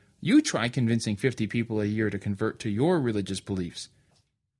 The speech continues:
And then for that number to balloon to two thousand just a few years later? My goodness, that's a ridiculous growth rate. And really, both Bates and James White deserve the credit for it.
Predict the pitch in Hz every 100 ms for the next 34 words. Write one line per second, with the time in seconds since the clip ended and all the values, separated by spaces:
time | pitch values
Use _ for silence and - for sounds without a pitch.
0 | _ _ _ _ _ _ _ _ _ -
1 | 160 233 277 196 214 147 160 190 175 170
2 | 135 131 147 180 208 226 240 135 - 214
3 | 190 160 143 131 113 135 170 160 - 185
4 | 214 202 202 190 156 175 233 277 _ _
5 | _ _ - 190 175 185 269 320 208 113
6 | - - - _ _ - 269 226 160 147
7 | 139 175 277 240 165 135 - 147 170 165
8 | 120 95 - _ _ _ _ _ _ _
9 | _ _ _ 185 196 294 262 147 - 277
10 | 330 - 135 156 247 240 - - 226 269
11 | 226 151 135 151 143 135 151 131 127 113
12 | 123 113 113 - 220 139 - 107 90